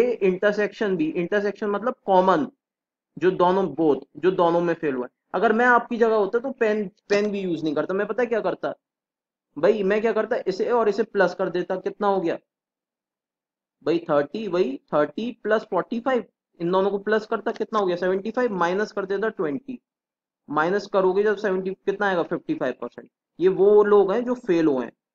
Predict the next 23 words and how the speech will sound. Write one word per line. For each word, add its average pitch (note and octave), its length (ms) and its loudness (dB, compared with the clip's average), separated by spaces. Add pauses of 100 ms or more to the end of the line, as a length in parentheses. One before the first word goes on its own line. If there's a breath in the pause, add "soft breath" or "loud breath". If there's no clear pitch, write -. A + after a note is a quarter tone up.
(120)
तो F#3 80 0
pass E3+ 340 4
के G#3+ 100 -6
लिए G#3 100 -2
मैं G#3+ 220 0
क्या A3 280 0
करूंगा, A3+ 300 2
दोबारा F#3 280 4
से D3+ 120 -8
minus D3+ 360 -4
करूंगा, G3 300 -6
so F3 280 -8
answer C3 300 -6
फ़ोर्टी C#3+ 300 -14
फ़ाइव C#3 160 -18
परसेंट। - 300 -20 (720)
तरीके A3+ 360 0
हैं, B3+ 80 4
मैंने A#3+ 200 2
आपको A#3 240 0
समझा E3+ 380 2
दिया F#3+ 220 -6
है, A3+ 60 -14